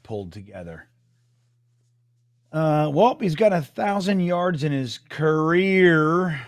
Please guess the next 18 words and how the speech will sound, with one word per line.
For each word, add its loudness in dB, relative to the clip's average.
Let's -8
see. -4
Uh, -2
two -4
thousand 2
twenty-three, -4
he -8
had 0
a 4
whopping -2
one 2
hundred -6
and -6
thirty-two -6
yards -6
on -10
the -10
ground. -10